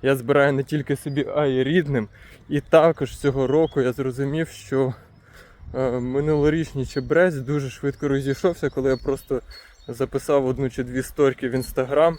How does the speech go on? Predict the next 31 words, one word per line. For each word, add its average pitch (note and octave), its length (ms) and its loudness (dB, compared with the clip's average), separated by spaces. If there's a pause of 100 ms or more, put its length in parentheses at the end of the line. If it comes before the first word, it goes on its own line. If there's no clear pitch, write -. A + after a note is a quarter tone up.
(160)
і B2 40 -12
людей B2+ 360 2
це C3 160 -8
дуже B2+ 220 -6
зацікавило, C#3 680 -2
в A#2+ 80 -14
мене C3 220 -2
захотіли C3 400 -4
купити, C#3+ 460 -6
і - 20 -2
я C3 100 2
розумію, B2+ 420 -2
ні, C3 180 -2
ну B2 140 -4
якщо C#3 440 0 (580)
люди D3 320 0
хочуть, E3+ 580 2 (1000)
якщо E3 380 2
є D#3+ 220 4
запит D3 500 4
на C#3 360 2 (500)
цей C#3+ 180 2
продукт, D3+ 640 -2 (400)
і D3+ 100 -4
так D3+ 260 4 (100)
просто C#3 400 0
він B2+ 160 -2
легко C3+ 420 2
йде, B2+ 380 -2
то D3 80 0
його C3 320 0